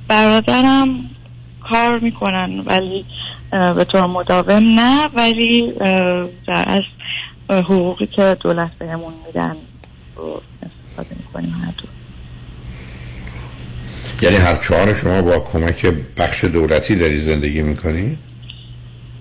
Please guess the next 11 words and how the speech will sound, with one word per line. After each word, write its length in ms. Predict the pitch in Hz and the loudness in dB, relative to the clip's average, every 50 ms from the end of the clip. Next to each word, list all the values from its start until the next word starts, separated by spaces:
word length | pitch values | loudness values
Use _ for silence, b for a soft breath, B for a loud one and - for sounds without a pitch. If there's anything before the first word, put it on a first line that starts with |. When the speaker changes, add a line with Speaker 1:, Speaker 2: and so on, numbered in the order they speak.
| - - - | -16 -10 -6
Speaker 1:
اه، 80 | - 202 202 202 208 208 196 | -4 0 2 2 4 4 4
هم، 480 | 196 196 220 226 226 226 226 226 214 - - | 4 4 4 4 4 4 2 0 0 0 2
هم 320 | 226 220 240 240 240 240 | 2 4 4 4 4 2
اون، 220 | - 240 240 240 247 240 | 0 -2 -4 -2 0 2
هم 240 | 233 220 214 214 | 4 4 6 4
در 200 | 208 214 208 202 | 4 4 4 2
کنار 380 | 196 - - 196 190 196 196 202 | 2 2 0 0 0 2 2 4
اون 260 | 202 196 196 196 185 | 4 4 2 0 0
به 120 | - 196 180 - | -2 -2 -2 -2
صورت 200 | 196 180 180 175 - 185 - | -2 -2 -2 -2 -4 -8 -4
کش 120 | - 180 | -2 -2